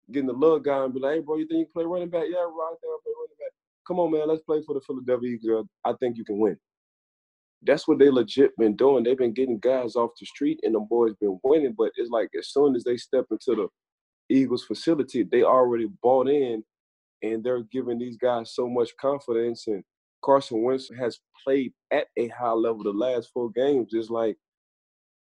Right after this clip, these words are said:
dang, them boys really do have a lot of confidence, 'cause if you just ask some of the players, they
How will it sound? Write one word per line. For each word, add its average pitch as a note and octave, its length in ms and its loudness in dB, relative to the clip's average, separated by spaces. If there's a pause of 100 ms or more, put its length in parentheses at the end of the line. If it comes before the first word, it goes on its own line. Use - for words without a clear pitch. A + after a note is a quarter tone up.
dang, B2+ 280 0
them B2+ 180 -2
boys C3 340 2
really C3 320 2
do C3 200 0
have B2+ 260 0
a A#2+ 40 0
lot B2 240 0
of A#2 100 -2
confidence, A#2+ 520 -2
'cause G#2 240 -4
if G#2 160 -8
you A#2+ 80 -2
just A#2 180 2
ask A#2 380 6 (920)
some C3 200 4
of A2 60 4
the G#2 80 4
players, B2+ 460 4
they A2+ 200 0